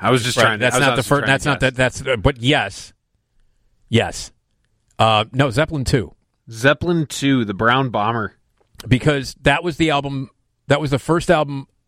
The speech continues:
Speaker 2: that I heard by Zeppelin, and I was probably four or five. My aunt had a copy of it, and I just became obsessed with it. It's still my favorite Zeppelin album. I just com-,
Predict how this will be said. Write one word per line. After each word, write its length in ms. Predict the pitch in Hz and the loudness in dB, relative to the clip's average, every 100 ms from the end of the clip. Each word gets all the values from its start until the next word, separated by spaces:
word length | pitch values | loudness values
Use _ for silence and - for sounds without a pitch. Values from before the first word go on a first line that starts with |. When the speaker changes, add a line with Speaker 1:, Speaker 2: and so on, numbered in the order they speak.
| _ | _
Speaker 2:
that 220 | 117 131 123 | 0 2 4
I 180 | 120 | 2
heard 320 | 120 131 131 135 | 2 2 2 4
by 140 | 135 | 2
Zeppelin, 480 | 123 139 160 170 170 _ _ _ - | 0 -2 0 -2 -2 _ _ _ -2
and 100 | 127 | 0
I 80 | 113 | 0
was 140 | 113 | -2
probably 720 | - - - 110 117 131 135 | -4 -2 2 2 2 -2 -4
four 360 | 127 - 127 135 | -6 -2 2 4
or 60 | 127 | 2
five. 560 | - 123 139 160 - _ _ _ _ _ _ _ _ _ _ - | 2 2 2 0 -6 _ _ _ _ _ _ _ _ _ _ -2
My 120 | 117 | 0
aunt 260 | 113 120 | 2 0
had 160 | 123 127 | 2 0
a 40 | |
copy 360 | 123 135 131 143 | 0 0 0 0
of 120 | 139 | 0
it, 160 | 139 - | -2 -2
and 180 | 117 113 | 0 2
I 120 | 110 | 2
just 240 | 113 113 - | 0 -4 -4
became 260 | 117 131 | -2 -2
obsessed 540 | 110 95 - 120 131 - | -2 -4 0 0 0 -6
with 120 | 76 | -10
it. 160 | - - _ _ _ _ _ _ _ _ _ _ - | -12 -18 _ _ _ _ _ _ _ _ _ _ 0
It's 180 | 123 | 0
still 220 | - 147 151 | 2 0 0
my 140 | 120 | -2
favorite 280 | 127 113 101 | -4 -4 -2
Zeppelin 300 | 123 123 87 | -4 -4 -12
album. 320 | 76 - - _ _ _ _ _ _ _ _ _ _ _ _ _ _ | -14 -20 -20 _ _ _ _ _ _ _ _ _ _ _ _ _ _
I 160 | - 110 | 0 0
just 240 | 98 117 | 0 -4
com-, 120 | - | -4